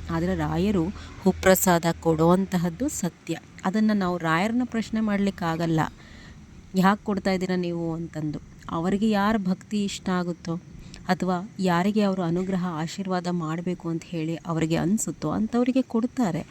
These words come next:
ಅದ್ರಲ್ಲಿ ತಪ್ಪೇನಿದೆ? ಇಲ್ಲ, ನಾವು ಯಾವುದೋ ಒಂದು ಸಮಸ್ಯೆನಲ್ಲಿದ್ದೀವಿ ಅಂತಂದಾಗ ಯಾರನ್ನೋ ಹೋಗಿ ಕೇಳೋದಕ್ಕಿಂತ ನಮ್ಮ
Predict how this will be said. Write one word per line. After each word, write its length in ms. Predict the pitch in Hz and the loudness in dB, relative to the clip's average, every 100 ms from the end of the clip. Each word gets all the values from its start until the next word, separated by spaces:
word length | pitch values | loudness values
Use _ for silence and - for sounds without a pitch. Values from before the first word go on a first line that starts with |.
| - - | -16 -6
ಅದ್ರಲ್ಲಿ 340 | 226 262 302 - | -2 2 2 2
ತಪ್ಪೇನಿದೆ? 640 | 226 - 247 196 156 175 - - - | -4 2 2 2 0 -4 -8 -16 0
ಇಲ್ಲ, 100 | 202 | 4
ನಾವು 320 | 202 175 190 | 4 4 2
ಯಾವುದೋ 380 | 208 170 185 226 | 2 0 0 0
ಒಂದು 180 | 220 208 | 0 -2
ಸಮಸ್ಯೆನಲ್ಲಿದ್ದೀವಿ 920 | - 160 175 - 214 208 196 190 196 | -2 0 0 0 0 2 2 0 2
ಅಂತಂದಾಗ 680 | 190 190 185 185 214 175 147 160 - - - - 190 | 2 0 2 4 4 4 2 0 -2 -14 -16 -10 4
ಯಾರನ್ನೋ 560 | 214 226 269 269 277 254 | 6 6 6 6 6 6
ಹೋಗಿ 240 | 247 240 | 4 2
ಕೇಳೋದಕ್ಕಿಂತ 600 | 233 214 226 220 214 208 | 0 0 2 0 0 0
ನಮ್ಮ 360 | 202 175 185 214 | 0 2 2 2